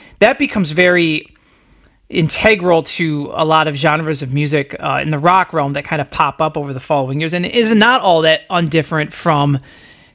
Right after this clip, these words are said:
kind of what was going on in the early eighties with your first post-punk stuff. You know, you know, you got drum machines and synthesizers and then vocals, and the vocals are the melody. They're the melodic instrument,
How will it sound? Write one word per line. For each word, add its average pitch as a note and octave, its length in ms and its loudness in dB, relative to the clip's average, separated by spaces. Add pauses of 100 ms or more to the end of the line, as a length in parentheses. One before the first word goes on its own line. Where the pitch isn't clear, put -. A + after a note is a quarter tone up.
kind F3+ 200 2
of D#3+ 60 -2
what F3 100 0
was D#3 140 -4
going E3+ 240 2
on D3+ 100 0
in D3 60 -2
the C#3+ 140 -2
early F#3 360 2
eighties D3 320 -4
with C#3 140 -6
your C#3 100 -4
first - 280 -4
post-punk D#3+ 580 -2
stuff. - 340 -12
You C#3+ 80 -4
know, C3+ 180 -4
you D#3 140 -4
know, C#3+ 80 -6
you C#3+ 100 -6
got C#3 200 -4
drum D#3 240 2
machines D#3 360 -2
and D3 100 -2
synthesizers C#3+ 640 -2
and D3 80 0
then D3 140 2
vocals, D3 420 2
and C#3+ 100 -4
the C#3 40 -6
vocals D#3+ 360 0
are D3+ 80 2
the C#3+ 100 -2
melody. F3 380 0
They're D3 160 -4
the C#3+ 80 -6
melodic C#3 480 -2
instrument, B2+ 480 -6